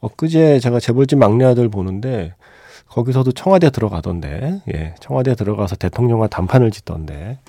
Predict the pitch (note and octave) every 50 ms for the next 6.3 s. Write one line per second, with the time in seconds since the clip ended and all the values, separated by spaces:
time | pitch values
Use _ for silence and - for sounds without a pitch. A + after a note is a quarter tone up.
0 | _ _ - _ _ _ _ _ _ _ - - - - - - _ _ _ _
1 | _ _ _ _ _ _ _ G2+ F#2 F#2+ G2 G#2 G#2+ G2+ G2 - - F2+ F#2 G#2+
2 | A#2 B2 A#2+ - _ _ _ _ _ _ _ _ - A2 A2 A2+ A2 G#2+ G#2+ A2
3 | G#2 - G#2+ G#2 G2 G#2+ F#2+ F#2+ - - - A#2 G#2 F2+ F#2+ F#2+ A2 G#2+ G#2+ B2
4 | A#2 G2 G#2 - - - C3 C3 A#2 A#2 G#2+ G#2 G2 E2+ D#2+ D#2+ F#2 G2 G#2 G#2
5 | - - F#2+ F#2+ - - G#2+ G#2+ - - - C3+ C#3 D3+ D3+ D3 C#3+ B2 G2+ F2
6 | E2+ E2+ F#2+ F#2+ F#2+